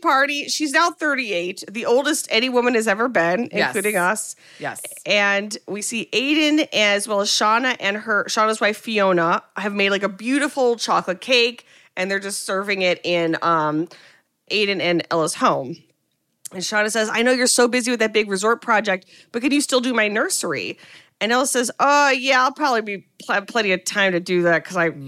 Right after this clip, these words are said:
Speaker 2: Yeah,
Speaker 1: c-,
Speaker 2: not
Speaker 1: not doing that
Speaker 2: working.
Speaker 1: anymore." But she says, "I'll be honest, in Jewish superstition, you don't, you don't set the nursery until, like, the last second."
Speaker 2: Yeah.
Speaker 1: And, uh, Aiden says, "Well, what, what, where's this coming from? Like, you don't, you're not someone who cares about superstition."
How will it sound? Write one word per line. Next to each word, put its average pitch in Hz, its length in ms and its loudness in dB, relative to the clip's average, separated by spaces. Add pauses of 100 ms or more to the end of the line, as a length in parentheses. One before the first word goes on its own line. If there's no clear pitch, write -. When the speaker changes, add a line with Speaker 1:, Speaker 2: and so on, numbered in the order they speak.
Speaker 2:
Yeah, 123 160 -14
Speaker 1:
c-, 123 220 -12
Speaker 2:
not 135 240 -4
Speaker 1:
not 180 160 2
doing 180 160 0
that 190 80 2
Speaker 2:
working. 202 100 0
Speaker 1:
anymore." 214 320 -2 (540)
But 254 120 2
she 285 200 0
says, 339 240 2
"I'll 262 160 4
be 262 120 -2
honest, 277 320 0
in 233 140 -4
Jewish 220 380 -2
superstition, 220 960 0 (720)
you 220 140 -4
don't, 233 380 0
you 247 80 -6
don't 294 140 2
set 311 220 -2
the 285 80 -2
nursery 226 420 0
until, 208 220 -2
like, 196 160 2
the 190 80 0
last 185 320 2
second." 269 500 -2 (260)
Speaker 2:
Yeah. - 100 -14 (460)
Speaker 1:
And, 220 460 0
uh, 190 300 2
Aiden 285 200 -2
says, 262 200 -2
"Well, 214 80 2
what, 285 320 0
what, 285 260 2 (100)
where's 220 460 0
this 440 160 0
coming 214 240 2
from? 190 220 2
Like, 190 180 0
you 247 60 -4
don't, 269 160 -2 (400)
you're 240 160 0
not 330 100 2
someone 254 160 0
who 190 80 0
cares 185 280 2
about 180 140 -2
superstition." 185 680 0